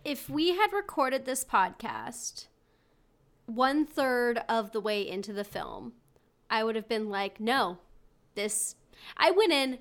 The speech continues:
with no expectations. And I was still, like, that first third of the movie, I'm like, I have, I have no connection right now to anything.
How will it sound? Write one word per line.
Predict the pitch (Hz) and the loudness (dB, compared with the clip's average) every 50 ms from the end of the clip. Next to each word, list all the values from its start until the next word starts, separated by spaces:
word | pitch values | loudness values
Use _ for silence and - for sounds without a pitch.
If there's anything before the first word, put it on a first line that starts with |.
| - - | -12 -12
with | 233 226 247 240 233 233 240 | -6 0 2 2 2 2 0
no | 233 220 214 208 208 202 202 | -2 -2 0 0 2 2 2
expectations. | 190 202 - - - 220 208 214 - 202 180 185 - - - 69 69 - - - - - _ _ _ _ _ - | 0 -2 -4 -4 -4 -4 -4 -4 -6 -6 -6 -6 -8 -10 -12 -12 -12 -12 -10 -10 -10 -12 _ _ _ _ _ 2
And | 277 269 254 | 4 6 8
I | 247 247 254 | 8 8 6
was | 247 277 262 | 6 2 2
still, | - - - 285 262 233 226 | 0 0 2 4 4 6 6
like, | 220 214 214 - | 4 2 2 6
that | 254 254 - - - | 6 6 6 4 2
first | 269 262 254 247 - - | 2 2 2 0 0 0
third | 254 240 233 226 | 2 2 4 2
of | 214 | 2
the | 226 | 2
movie, | 226 220 208 214 233 | 2 0 2 2 0
I'm | 214 | 0
like, | 214 214 214 214 214 - _ _ _ _ _ _ - - - _ _ _ _ _ _ _ _ _ _ _ _ _ _ - - - - - - - - | 2 0 0 0 -2 -6 _ _ _ _ _ _ -20 -20 -20 _ _ _ _ _ _ _ _ _ _ _ _ _ _ -18 -16 -16 -16 -16 -6 4 6
I | 285 311 | 8 8
have, | 320 294 277 320 302 277 277 254 233 247 - - - _ _ _ _ _ _ _ _ - | 8 10 10 10 10 10 10 6 2 -4 -12 -16 -20 _ _ _ _ _ _ _ _ 0
I | 277 | 2
have | 277 262 320 285 240 254 | 6 6 6 8 8 8
no | 262 247 247 254 277 302 381 | 6 8 8 6 6 6 6
connection | 370 - 339 330 302 247 233 240 - - 254 233 208 214 | 4 4 4 6 6 6 6 4 0 -2 -2 -2 0 0
right | 214 196 175 185 - | -2 -2 -4 -4 -4
now | - 185 180 180 151 151 | -4 -4 -2 -2 -4 -4
to | - 262 - - 269 | -2 -4 -2 0 2
anything. | 269 311 269 254 269 226 - 233 196 160 151 165 156 | 4 4 4 4 2 0 0 -2 -2 -2 -4 -8 -6